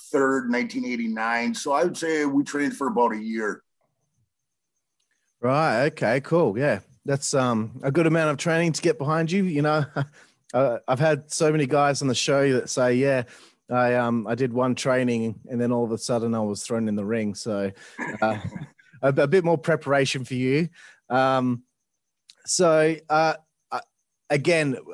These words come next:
Speaker 2: I don't know if Mike spoke to you about this very much, but when I did research, uh, on him for his interview, I had a very hard time because a lot of
Speaker 1: Yeah, there's a lot of stuff out on the
Speaker 2: information
Speaker 1: internet that's mixed up.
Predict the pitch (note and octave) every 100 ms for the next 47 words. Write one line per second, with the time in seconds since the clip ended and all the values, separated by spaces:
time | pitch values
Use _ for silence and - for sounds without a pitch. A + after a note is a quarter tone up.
0 | - - _ _ _ - C#3 D3+ D#3 C#3
1 | C#3 - C3+ C#3 C3 - - B2+ A#2+ -
2 | C3 B2+ - A#2 A#2+ - A#2+ - A#2+ A2+
3 | A#2 A#2 - A#2+ G#2 - - - E3 D#3
4 | D#3 B2+ D3 A#2 C#3+ C#3 - C3 A#2 -
5 | - - _ _ _ B2 A#2+ A#2 A2+ -
6 | B2 B2 G#2+ D3 C3+ A2+ - _ _ D3
7 | C#3 C#3 A#2 C3+ C3 A2 A#2+ G#2 C3+ B2+
8 | B2+ B2 A2 A2 G#2 - G#2 C#2+ - _
9 | _ _ _ _ _ A2+ - C3 A2+ G#2+
10 | - - - B2+ C3 C3+ A2 B2+ D3+ C3+
11 | C#3 C#3+ D3+ C#3 - C#3 B2 C3 C3 B2
12 | C#3 C3+ A#2+ G#2 G2+ A2 C3 B2+ - A#2
13 | B2